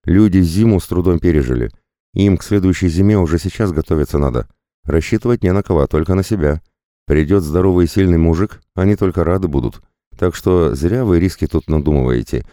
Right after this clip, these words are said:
всё будет нормально». Смотров говорил, что их главный, Михаил, был на хорошем счету до ухода из армии. Руслан вспомнил вчерашний разговор. Потом куда-то исчез,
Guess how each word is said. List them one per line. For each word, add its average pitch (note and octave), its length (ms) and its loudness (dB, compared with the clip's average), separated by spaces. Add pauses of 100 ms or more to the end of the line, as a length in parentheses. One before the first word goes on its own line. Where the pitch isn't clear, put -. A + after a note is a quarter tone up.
(140)
всё A#2+ 220 0
будет G#2 220 0
нормально». E2 500 0 (580)
Смотров G2 480 -2
говорил, F#2 520 0 (100)
что - 180 -6
их C2 160 -2
главный, E2 380 -2
Михаил, C#2 500 -2 (300)
был F2+ 200 2
на A#2 100 2
хорошем G#2+ 420 -2
счету G#2+ 500 -2
до C2+ 140 -2
ухода C#2 360 0
из C2+ 160 0
армии. B1 400 -2 (420)
Руслан C#2 360 -2
вспомнил E2 380 0
вчерашний C2+ 440 -4
разговор. B1 460 -2 (480)
Потом G2 300 -2
куда-то B2+ 380 0
исчез, F2 420 -4